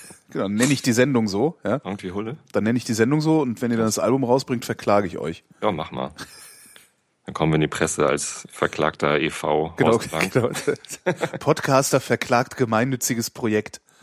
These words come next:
Speaker 2: Mhm.
Speaker 1: <laughs> Ja, es ist total super. Und dann holt, machst du immer so, machst du irgendwie volle Breitseite. Dann macht ihr, gründet ihr erstmal einen Verein,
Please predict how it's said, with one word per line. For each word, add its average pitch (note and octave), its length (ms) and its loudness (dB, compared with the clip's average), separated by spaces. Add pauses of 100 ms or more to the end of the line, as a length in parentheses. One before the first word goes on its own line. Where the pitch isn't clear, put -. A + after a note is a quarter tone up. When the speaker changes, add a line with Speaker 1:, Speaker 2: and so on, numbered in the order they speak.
Speaker 2:
Mhm. D#2+ 240 -6 (180)
Speaker 1:
<laughs> - 120 0 (520)
Ja, F3+ 80 0
es - 160 2
ist - 80 -2
total F#3+ 240 0
super. F3+ 240 0
Und A#2+ 60 -4
dann C3+ 120 0
holt, F#3 220 0
machst E3+ 240 0
du - 20 0
immer F3 160 0
so, D#3+ 120 -2
machst E3 200 -6
du - 40 2
irgendwie D3 280 -2
volle E3 260 0
Breitseite. A2+ 440 0
Dann G2 100 0
macht B2+ 220 -2
ihr, - 80 -8
gründet E3 240 -2
ihr B2 80 2
erstmal C3 220 0
einen A2+ 60 -4
Verein, C#3+ 480 0